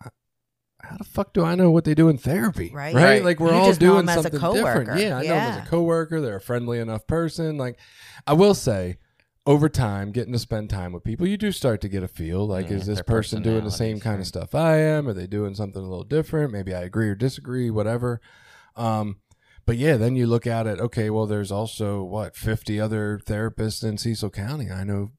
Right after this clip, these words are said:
Speaker 1: fucking next to nothing about 'em, right? Now, granted, I, I can look at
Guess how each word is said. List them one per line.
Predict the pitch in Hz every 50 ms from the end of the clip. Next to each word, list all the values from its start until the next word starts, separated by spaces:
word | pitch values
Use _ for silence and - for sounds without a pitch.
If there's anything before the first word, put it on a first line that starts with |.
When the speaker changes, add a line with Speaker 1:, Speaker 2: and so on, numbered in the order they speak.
| _
Speaker 1:
fucking | _ - 113 113 - 117 110
next | 113 113 120 - -
to | 120 110
nothing | 110 123 151 - - 101
about | 90 87 95 90 90 90
'em, | 98 98 95
right? | 92 95 104 117 123 - - - - - -
Now, | 151 143 139 131
granted, | 120 113 135 143 143 143 135 123 120 -
I, | - 110 110 - -
I | 117 117 110
can | - - 120 131 160 156
look | 131 120 117 - 117
at | 104 101 101 104 -